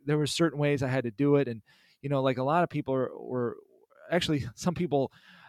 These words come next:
I get criticism for sometimes the way we do it because they think, "Well, why don't you just put something on your, your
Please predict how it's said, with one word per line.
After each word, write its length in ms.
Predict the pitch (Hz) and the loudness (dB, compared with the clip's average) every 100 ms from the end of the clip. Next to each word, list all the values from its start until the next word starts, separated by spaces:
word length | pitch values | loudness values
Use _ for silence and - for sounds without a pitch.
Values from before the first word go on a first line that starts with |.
| - | -10
I 40 | 139 | -4
get 160 | 156 | -2
criticism 560 | - 226 254 185 131 139 | 4 4 6 2 0 -2
for 200 | - 139 | -4 -4
sometimes 640 | 120 160 139 143 131 131 117 | -4 -6 -4 -4 -4 -6 -6
the 100 | 127 | -2
way 160 | 123 | 0
we 160 | 120 117 | 0 -2
do 200 | - 120 | -2 -2
it 120 | 123 | -4
because 460 | 123 - 127 120 107 | -6 -6 -4 -4 -2
they 160 | 143 | -2
think, 200 | 143 143 - - | -2 -8 -12 -8
"Well, 160 | 123 | -2
why 140 | 135 165 | 0 0
don't 140 | 170 | -2
you 100 | 160 | -4
just 200 | 151 - | -6 -6
put 160 | 165 151 | -4 -4
something 420 | 160 143 147 135 | -4 -4 -6 -8
on 240 | - 135 | -6 -6
your, 280 | 127 120 117 - _ | -4 -4 -4 -10 _
your 220 | 123 117 | -6 -6